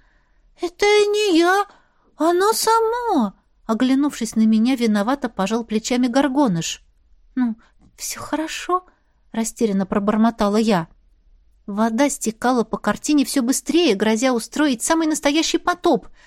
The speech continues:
Дверь вдруг распахнулась. На пороге застыла Эвриала. "Кирлик! Сынок!"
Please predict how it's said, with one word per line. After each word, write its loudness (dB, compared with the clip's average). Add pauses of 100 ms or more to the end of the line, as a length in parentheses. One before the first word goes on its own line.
(280)
Дверь 2
вдруг -4
распахнулась. -2 (160)
На 4
пороге 0
застыла 0
Эвриала. 0 (380)
"Кирлик! 0 (300)
Сынок!" 2